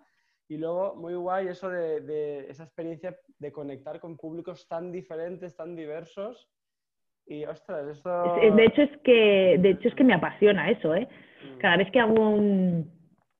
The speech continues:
Speaker 2: una conferencia o hago una formación también con un público que no, que no conozco, eh, los, mm, diez minutos primeros, eh, tienen un punto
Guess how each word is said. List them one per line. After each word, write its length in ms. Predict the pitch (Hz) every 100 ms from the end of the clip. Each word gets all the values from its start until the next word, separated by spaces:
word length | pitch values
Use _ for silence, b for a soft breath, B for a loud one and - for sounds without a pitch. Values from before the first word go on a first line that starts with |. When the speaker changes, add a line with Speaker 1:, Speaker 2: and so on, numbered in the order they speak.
| -
Speaker 2:
una 160 | 196
conferencia 600 | 185 180 180 190 190 185
o 20 | 180
hago 80 | 175
una 160 | 185
formación 800 | - 180 185 - 202 196 202 185
también 460 | 175 180 196 185 170 B B B -
con 280 | 202 196
un 240 | 185 185 180
público 480 | 214 214 208 196 180
que 160 | 196
no, 380 | 190 185 175 170
que 100 | 180
no 100 | 175
conozco, 680 | 170 175 180 247 311 - - _ -
eh, 280 | 170 151 160
los, 260 | 156 165 - _ _ _ _
mm, 480 | - 180 175 160 165
diez 200 | 190 190
minutos 380 | 208 202 190 185
primeros, 520 | 190 185 180 208 294 - _ _ _ _ _ _ -
eh, 200 | 151 170
tienen 260 | 180 190
un 140 | 208 170
punto 720 | 190 185 190 175 170 165